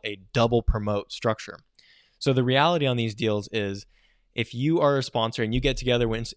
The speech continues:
with an institutional L P and you partner on the deal, you're going to have deal level partnership agreement that's going to dictate a preferred return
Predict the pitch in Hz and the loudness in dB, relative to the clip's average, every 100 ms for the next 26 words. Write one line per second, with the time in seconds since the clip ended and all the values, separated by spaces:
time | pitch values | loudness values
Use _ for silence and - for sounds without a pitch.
0 | - 113 110 123 131 123 - 120 - 113 | -6 -4 -4 -6 -6 -6 -4 -4 -4 -4
1 | 110 104 - 131 101 107 _ _ _ - | -2 0 0 0 -2 -8 _ _ _ -12
2 | 110 113 113 - 123 110 107 101 101 98 | -6 -6 -4 -2 -2 -2 -4 -4 -4 -2
3 | 117 123 123 107 107 107 107 104 _ _ | -2 -2 -4 -4 -2 0 -2 -6 _ _
4 | _ _ _ _ - 117 123 135 123 117 | _ _ _ _ -18 -4 2 2 4 4
5 | 110 110 117 _ _ _ - 156 131 123 | 4 0 -2 _ _ _ 4 4 -2 -4
6 | 117 113 110 110 104 - 113 107 104 113 | -4 -4 -4 -4 -6 -6 -6 -4 -4 -6
7 | 104 107 104 104 - 123 113 113 156 151 | -6 -6 -6 -6 -2 -2 0 0 0 0
8 | 156 | -4